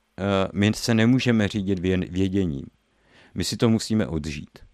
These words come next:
A teprve na základě prožitků zjišťujeme, jak ty věci jsou. Většina lidí. Jo? Já třeba, eh, těch zkušeností asi moc nemám, ale, eh,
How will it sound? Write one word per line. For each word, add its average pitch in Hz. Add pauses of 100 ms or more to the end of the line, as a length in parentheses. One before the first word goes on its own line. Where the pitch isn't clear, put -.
(340)
A 85
teprve 110
na 117
základě 104
prožitků 98
zjišťujeme, 101
jak 90
ty -
věci 82
jsou. 71 (1600)
Většina 92
lidí. 71 (720)
Jo? 90 (400)
Já 90
třeba, 90 (180)
eh, 80 (480)
těch 92
zkušeností 90
asi 82
moc 80
nemám, 85
ale, 82 (360)
eh, 87